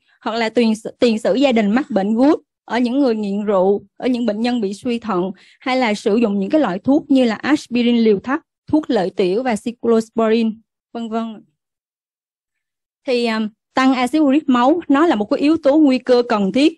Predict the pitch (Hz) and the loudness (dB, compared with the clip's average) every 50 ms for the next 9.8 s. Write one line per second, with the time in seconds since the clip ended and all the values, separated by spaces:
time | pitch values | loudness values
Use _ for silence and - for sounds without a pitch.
0 | _ _ - 269 277 277 277 285 320 339 - 294 262 247 226 190 170 196 269 233 | _ _ 2 2 4 4 4 4 2 2 0 -2 -2 0 0 2 2 2 2 2
1 | 196 - - 190 - - - 311 - - 180 190 208 208 240 269 320 - - _ | 2 0 0 -2 -2 -2 -4 -4 -4 -4 -4 -2 0 2 2 2 2 2 -2 _
2 | _ _ _ _ _ _ _ - 233 226 220 220 220 220 214 208 202 _ _ - | _ _ _ _ _ _ _ -8 -6 -4 -4 -4 -4 -6 -6 -8 -12 _ _ -12
3 | - 214 214 214 220 226 233 226 226 226 262 262 277 277 269 330 330 277 240 240 | -10 -8 -6 -6 -4 -2 -2 0 0 0 -2 -2 -2 -4 -2 -2 -2 -2 -4 -4
4 | 208 233 262 240 226 269 349 330 240 214 233 254 262 269 262 240 220 196 196 208 | -2 0 0 0 2 0 0 0 -2 -2 -2 -2 -2 -2 -4 -4 -4 -4 -4 -2
5 | 220 247 277 359 453 403 427 480 - _ _ _ _ - 320 330 - 480 381 262 | -2 0 0 2 2 0 -2 -4 -6 _ _ _ _ -4 -4 -2 0 0 0 0
6 | 220 - 330 359 - 277 208 196 247 302 294 285 240 226 214 254 254 254 262 262 | 0 -2 -4 -4 -4 -4 -4 -2 -2 0 0 0 0 0 -2 -2 -2 -2 -2 -2
7 | 240 214 202 - - 254 262 254 247 247 302 302 302 311 330 320 294 262 285 285 | -4 -6 -6 -6 -6 -4 -4 -4 -4 -4 -6 -6 -6 -6 -4 -2 -2 -2 -2 -4
8 | - 294 269 262 254 - 208 202 202 - 262 277 330 330 - - 285 302 302 _ | -4 -4 -4 -4 -4 -4 -6 -4 -2 0 0 0 0 -2 -4 -4 -6 -6 -6 _
9 | _ _ _ _ - 277 330 339 285 262 233 214 208 190 180 | _ _ _ _ -2 0 0 0 0 -2 -2 -2 -4 -6 -8